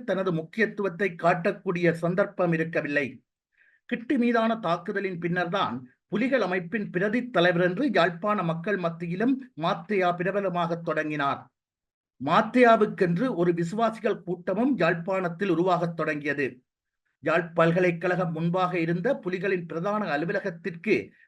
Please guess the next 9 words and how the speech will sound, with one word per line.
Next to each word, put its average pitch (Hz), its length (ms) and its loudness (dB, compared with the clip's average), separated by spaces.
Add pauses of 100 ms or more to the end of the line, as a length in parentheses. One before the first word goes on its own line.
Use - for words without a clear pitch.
(100)
தினமும் 240 380 4
வந்து 175 260 4
சென்ற 175 300 -2
மாத்தையா 160 560 0 (460)
உள்ளூர் 240 420 2
பிரமுகர்களையும் 190 760 2
சந்தித்து 180 500 0 (120)
ஆலோசனைகள் 175 640 2
நடத்தினார். 147 540 -2